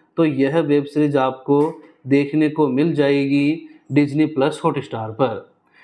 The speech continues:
जी हाँ दोस्तों, डिज्नी प्लस हॉटस्टार पर इस सीरीज का एक सीजन अवेलेबल है और दोस्तों, इस सीजन को आप ज़रूर एंजॉय कर सकते हैं। अगर दोस्तों, आपको horror फिल्में,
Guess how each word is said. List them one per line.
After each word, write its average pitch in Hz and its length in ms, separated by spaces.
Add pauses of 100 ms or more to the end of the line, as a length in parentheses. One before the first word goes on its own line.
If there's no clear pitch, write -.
(160)
जी 147 240
हाँ 165 200
दोस्तों, 165 400
डिज्नी 135 300
प्लस 151 300
हॉटस्टार 151 500
पर 151 220
इस 151 180 (560)
सीरीज 147 400
का 151 380 (140)
एक 165 220
सीजन 156 380
अवेलेबल 143 560
है 151 400 (320)
और 147 140
दोस्तों, 151 680
इस 156 180
सीजन 143 340
को 165 200
आप 139 420
ज़रूर 127 400
एंजॉय 127 320
कर 139 180
सकते 123 340
हैं। 113 280 (800)
अगर 156 240
दोस्तों, 180 340
आपको 175 360
horror 147 320
फिल्में, 156 640